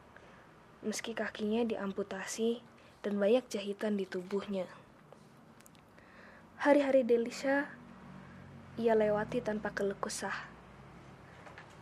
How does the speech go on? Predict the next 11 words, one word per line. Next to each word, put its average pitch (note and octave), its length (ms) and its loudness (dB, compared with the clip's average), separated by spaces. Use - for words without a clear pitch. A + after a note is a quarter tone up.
Ia B3 240 10
belajar G#3 400 6
banyak G#3 400 4
tentang G3+ 320 -4
kesabaran, G3+ 800 0
arti A#3+ 320 0
kehilangan, G#3+ 800 0
dan G#3+ 160 2
juga G#3+ 320 4
menerima G#3 560 0
kenyataan. G3 560 -2